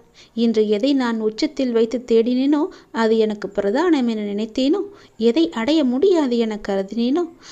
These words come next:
அந்த சக்தி இன்று எனது நண்பனைப் போல, எனது எஜமானாக,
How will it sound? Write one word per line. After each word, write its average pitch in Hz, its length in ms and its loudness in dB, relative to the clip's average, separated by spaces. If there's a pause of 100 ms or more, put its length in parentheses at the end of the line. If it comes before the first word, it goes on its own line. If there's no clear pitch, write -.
(100)
அந்த 220 220 -2
சக்தி 226 580 -4
இன்று 233 300 2
எனது 214 280 0
நண்பனைப் 269 540 0
போல, 247 340 -2 (220)
எனது 262 340 2
எஜமானாக, 247 840 0